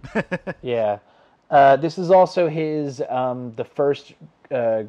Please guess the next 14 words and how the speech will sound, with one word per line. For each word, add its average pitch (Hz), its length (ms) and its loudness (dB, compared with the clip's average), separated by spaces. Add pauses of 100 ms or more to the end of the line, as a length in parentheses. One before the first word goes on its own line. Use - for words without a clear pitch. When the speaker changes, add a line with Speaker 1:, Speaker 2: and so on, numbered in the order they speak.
(100)
Speaker 2:
James 135 280 -4
Bond 127 280 -2
movie 131 340 -6
to, - 120 -10
like, 110 160 -6
not 120 300 -8
go 123 240 0
off, 117 320 -2
like, 117 200 -6
an 110 100 -12
Ian 117 260 -12
Fleming 117 440 -12
book 113 340 -6 (100)
plot. 101 380 -6